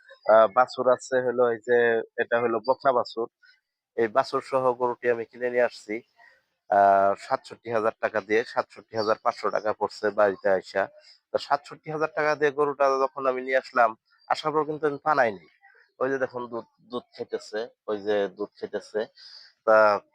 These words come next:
গরুটা পছন্দ হইলো বিধায় কিন্তু আমি নিয়ে আসছি।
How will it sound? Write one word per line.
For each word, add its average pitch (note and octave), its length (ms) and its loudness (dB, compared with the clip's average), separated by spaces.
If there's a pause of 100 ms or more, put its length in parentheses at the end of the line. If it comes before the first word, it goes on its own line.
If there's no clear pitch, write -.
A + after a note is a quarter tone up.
(480)
গরুটা C#3 380 2 (260)
পছন্দ F3+ 320 -4
হইলো E3+ 440 2 (100)
বিধায় C#3 280 0
কিন্তু C#3+ 240 -6
আমি C#3 140 -4
নিয়ে C3+ 140 2
আসছি। - 300 -6